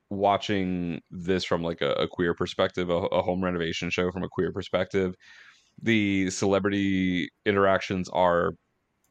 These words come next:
maybe not needed, but they're fun. Uh, the Orville Peck one was probably the cutest of the, uh, the ones so far. Nicole Byer was a lot of fun as well. They went, uh, they used the tufting gun to, uh, tuft out a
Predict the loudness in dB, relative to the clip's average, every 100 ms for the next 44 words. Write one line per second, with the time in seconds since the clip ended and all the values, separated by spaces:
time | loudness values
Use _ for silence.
0 | _ _ _ -4 -2 2 2 4 4 6
1 | 4 2 -4 -4 -2 0 4 4 4 0
2 | -4 _ _ _ _ 6 6 6 4 4
3 | 4 4 2 0 2 2 2 2 0 0
4 | -6 0 0 2 -4 -4 -4 -2 -2 0
5 | 2 2 2 0 2 2 4 4 2 0
6 | -2 -2 -2 0 -2 2 2 4 0 -6
7 | -20 -6 0 2 6 6 4 0 -6 -2
8 | -2 0 -4 -4 -6 -2 -2 -2 -2 0
9 | 0 -2 -2 0 2 0 0 -4 -2 -4
10 | -2 -4 0 0 0 -2 -4 -4 -4 -6
11 | -8 _ _ _ _ _ -2 2 2 0
12 | -4 -8 -4 -2 0 0 0 0 -2 -4